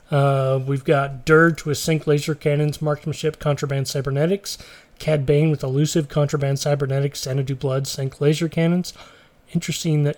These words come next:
you put Xanadu Blood on Cad Bane. Anyway, um, D G S two eighty-six with Stabilizers, Munitions, Failsafe, Discords, Missiles, Energy, Shell Charges, D G S zero four seven with Stabilizers and Kraken,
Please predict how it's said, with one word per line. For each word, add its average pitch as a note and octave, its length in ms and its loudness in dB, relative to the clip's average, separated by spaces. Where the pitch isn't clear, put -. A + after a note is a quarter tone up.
you C3+ 580 0
put C3+ 260 -2
Xanadu C#3 340 0
Blood C3+ 260 -4
on C3 120 -6
Cad C3 280 -6
Bane. B2+ 340 -8
Anyway, C3 320 -2
um, C#3 680 2
D E3+ 200 0
G D3+ 180 2
S D3+ 220 2
two E3 240 0
eighty-six D3+ 540 -2
with C3 240 -6
Stabilizers, C#3+ 720 2
Munitions, C#3 420 -2
Failsafe, C#3 520 -4
Discords, C#3+ 440 -2
Missiles, C#3 360 -4
Energy, C3 280 -4
Shell F3 240 0
Charges, F3 540 0
D D3+ 140 2
G C#3 180 0
S C3+ 140 -2
zero C3 380 -2
four C#3+ 320 -4
seven E3+ 560 2
with - 260 -6
Stabilizers C#3 1040 -2
and A#2+ 120 -10
Kraken, E3 580 0